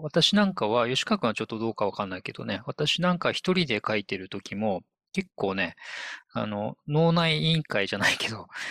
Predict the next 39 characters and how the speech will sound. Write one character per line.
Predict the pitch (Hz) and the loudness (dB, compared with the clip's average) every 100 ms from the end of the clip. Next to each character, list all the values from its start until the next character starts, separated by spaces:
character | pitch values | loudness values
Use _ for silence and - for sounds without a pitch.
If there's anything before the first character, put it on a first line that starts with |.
| - - | -10 -12
脳 | 151 151 | -4 -2
内 | 120 98 | 0 -2
に | 101 | -2
吉 | 104 - | -2 -2
川 | - 107 | 0 0
博 | 110 104 | -2 -4
光 | 101 | -4
君 | - - | -8 -8
も | 95 101 | -8 -6
い | |
て | 95 113 | -4 -2
で | 92 | -2
す | - - | -2 -8
ね、 | 110 - _ _ - | -10 -12 _ _ -6
こ | 147 | -4
う | |
い | |
う | |
時 | 151 165 113 | 0 0 0
吉 | 101 - | 0 2
川 | 156 | 0
君 | - 113 | -2 -2
な | 95 | -2
ら | |
ど | 95 107 | 0 0
う | |
言 | 110 110 | 2 2
う | |
か | - | 0
な | 92 92 | 0 -2
っ | - _ | -4 _
て | 98 | -8
い | 92 | -8
う | 98 - - | -10 -14 -8
よ | 170 180 | 0 2
う | 156 | 4
な、 | 180 202 - _ - | 4 4 0 _ -8
あ | 101 | -6
の、 | - 135 | -2 -2